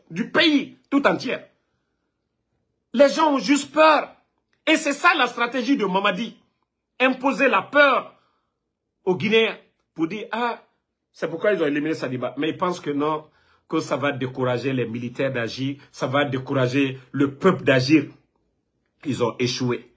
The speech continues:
Des hommes, des hommes forts sont passés avant eux. Des hommes forts sont passés avant eux. Les dadis, ils étaient plus puissants que ces bandits-là. Le C N D D, ils étaient dix mille fois plus puissants que ces bandits-là.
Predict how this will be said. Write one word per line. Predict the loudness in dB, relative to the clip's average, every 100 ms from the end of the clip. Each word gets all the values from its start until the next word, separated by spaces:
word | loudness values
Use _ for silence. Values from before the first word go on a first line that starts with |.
| _ _ _ _ _ -2
Des | 2 4 4
hommes, | 4 2 -10 -18 0
des | 2 2 4
hommes | 4 4 2
forts | 4 4
sont | 0 -2
passés | 0 -2 -2 -4 -4
avant | -2 -2 0 2
eux. | 2 0 -14 _ _ _ _ _ _ _ _ _ _ 0
Des | 2 4 4
hommes | 4 4
forts | 2 4 4
sont | 2 -2
passés | -2 0 0 -2
avant | -4 -4 -4
eux. | -6 -6 -14 -8 -2
Les | 0
dadis, | 2 2 4 2 0 -8 -4
ils | 0 2
étaient | 4 2 4
plus | 4 4
puissants | 0 0 0
que | 0 0
ces | 0
bandits-là. | 2 0 0 -4 -8 -18 _ _ _ _ _ _ _ _ _ _ _ _ _ _ _
Le | 4
C | 4 6
N | 4 6
D | 4
D, | 4 2 0
ils | 0 2
étaient | 2 2
dix | 2 4 6
mille | 4 0
fois | 2 2
plus | 2 -6
puissants | -6 -4 -4 -2
que | -4
ces | -4
bandits-là. | -2 -2 -2 -6 -8